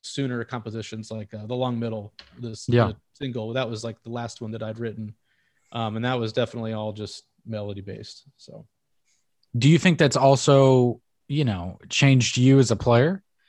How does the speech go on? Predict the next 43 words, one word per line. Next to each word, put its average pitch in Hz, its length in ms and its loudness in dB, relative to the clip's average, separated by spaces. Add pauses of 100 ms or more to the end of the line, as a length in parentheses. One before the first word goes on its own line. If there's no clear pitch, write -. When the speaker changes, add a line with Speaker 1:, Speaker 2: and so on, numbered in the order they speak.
(260)
Speaker 2:
and 131 120 2
everything, 143 420 2
trying 131 180 2
to 120 60 0
think 127 180 0
of 120 100 2
that 117 120 0
more 120 440 2
melodic 113 460 -2
stuff? - 280 -4
I 117 100 -8
mean, 113 140 -2
I, 117 340 2 (200)
I 123 100 0
know 120 120 4
personally, 139 500 4
like, 110 160 2
I 104 60 2
think 107 200 -4
of, 98 200 -4 (180)
uh, 90 640 -10 (760)
musicians, 117 840 4
you 113 80 -2
know, 101 140 0
and 107 80 2
there 117 120 4
are 110 40 2
some 123 300 2
that 120 80 2
just 113 200 -6
stand 120 260 2
out 131 180 6
as, 98 120 -4
like, 101 240 -6 (640)
wow, 104 420 2
they 110 180 2
are 113 100 4
really 123 540 4 (200)
able 120 360 2
to - 120 -4
develop 104 460 -2
an 98 80 -4
idea, 92 480 -4